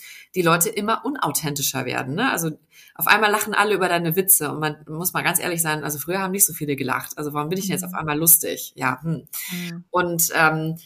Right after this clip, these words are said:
Speaker 1: also, und das ist auch schwierig, weil da, das ist auch, kann manipulativ sein, das kann gefährlich sein, wenn ich jetzt hingehe und ich habe ein Team von zehn und ich sag, ich erzähle euch jetzt mal was voll Krasses und dann müssen die anderen das auch machen, aber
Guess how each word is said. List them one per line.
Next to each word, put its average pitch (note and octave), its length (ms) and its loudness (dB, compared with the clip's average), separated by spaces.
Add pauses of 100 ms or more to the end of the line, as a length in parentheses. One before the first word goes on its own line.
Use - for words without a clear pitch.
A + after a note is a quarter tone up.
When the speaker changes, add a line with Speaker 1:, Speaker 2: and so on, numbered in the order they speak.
(540)
Speaker 1:
also, - 420 2 (360)
und F#3+ 300 2 (260)
das A3 260 6
ist - 160 2
auch C#4+ 160 6
schwierig, G#3 460 2
weil E3+ 200 2
da, F3 180 0
das E3+ 260 0
ist - 120 0
auch, - 180 -4
kann G3+ 200 -6
manipulativ F3 840 0
sein, B2+ 300 0
das - 140 0
kann E3+ 480 -6
gefährlich A3+ 440 0
sein, D3 180 0
wenn C#3+ 120 -4
ich F#3 100 -8
jetzt - 140 0
hingehe G3 340 -2
und E3+ 60 -4
ich E3+ 100 -6
habe E3 120 -10
ein E3 60 -8
Team A3 240 -4
von E3+ 220 -6
zehn G#3+ 280 2
und E3+ 120 -4
ich E3+ 100 2
sag, E3+ 280 2 (460)
ich - 80 -10
erzähle E3+ 240 -2
euch F3+ 80 -6
jetzt E3 180 -2
mal D#3+ 100 -2
was D#3+ 120 -2
voll F3 160 -4
Krasses - 420 2
und D#3 40 -4
dann D3 100 -2
müssen E3 220 2
die E3 100 0
anderen E3 220 0
das D3+ 140 4
auch - 220 0
machen, C3+ 320 -2
aber D3 400 0